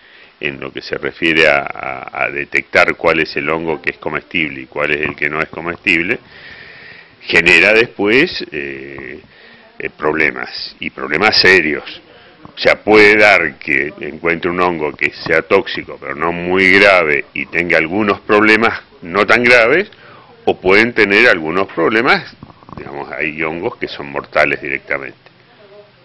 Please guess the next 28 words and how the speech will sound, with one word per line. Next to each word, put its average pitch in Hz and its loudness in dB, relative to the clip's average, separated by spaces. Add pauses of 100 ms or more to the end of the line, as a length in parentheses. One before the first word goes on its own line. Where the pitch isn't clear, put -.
(380)
Eh, 71 -8 (1080)
hay - -4
mucha 127 0
gente 104 -2
que 76 0
me 73 -4
pregunta, 76 -2
"y 78 -2
bueno, 143 0
¿y 110 -2
cómo 131 -2
lo, 98 2
lo, 85 -6
lo, 78 -6
lo 80 -8
veo? 123 4
A 95 6
ver 107 4
si, 87 -4
si 85 -6
tiene 90 0
láminas, 107 0
si - -2
es 90 0
rojo, 95 2
si 92 2
es, - -2
eh, 78 0